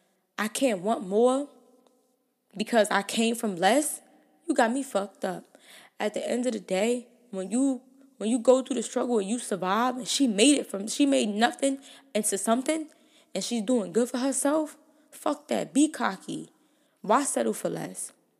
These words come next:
That's why a lot of these women, at the end of the day, that have their shit together, that got a job, that's doing good for themselves, end up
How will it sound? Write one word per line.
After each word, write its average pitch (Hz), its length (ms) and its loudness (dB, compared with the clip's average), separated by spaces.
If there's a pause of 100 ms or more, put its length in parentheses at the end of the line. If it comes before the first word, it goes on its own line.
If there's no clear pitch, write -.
(640)
That's 202 280 -2
why 254 220 2
a - 20 -2
lot 202 200 -2
of 233 60 -10
these 269 200 -2
women, 220 560 -2 (640)
at 185 120 -4
the - 140 -6
end 220 180 0
of 277 60 0
the 285 60 0
day, 180 520 -2 (240)
that 180 120 -2
have 202 220 -4
their 233 140 -2
shit - 220 -8
together, 175 480 -8
that 170 140 -10
got 185 160 -6
a 226 60 -2
job, 190 320 -6
that's 180 160 -2
doing 208 220 -4
good 202 160 -4
for 196 120 -6
themselves, 170 600 -6 (520)
end 233 320 2
up 190 460 -2